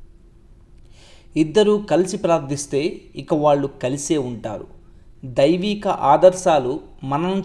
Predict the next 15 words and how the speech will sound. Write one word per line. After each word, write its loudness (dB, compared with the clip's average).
చేసుకోవటం, -4
జీవితానికి -2
సంబంధించిన -4
నియమాల -2
అధ్యయనం, -6
ఇద్దరూ 0
కలిసికట్టుగా -2
ఉభయులకి 2
ప్రయోజనాన్నిచ్చే 0
ప్రణాళికలు 0
వేయటం, -6
వ్యక్తి -6
స్వాతంత్రాన్ని -2
కలిగి 2
ఉండటం -4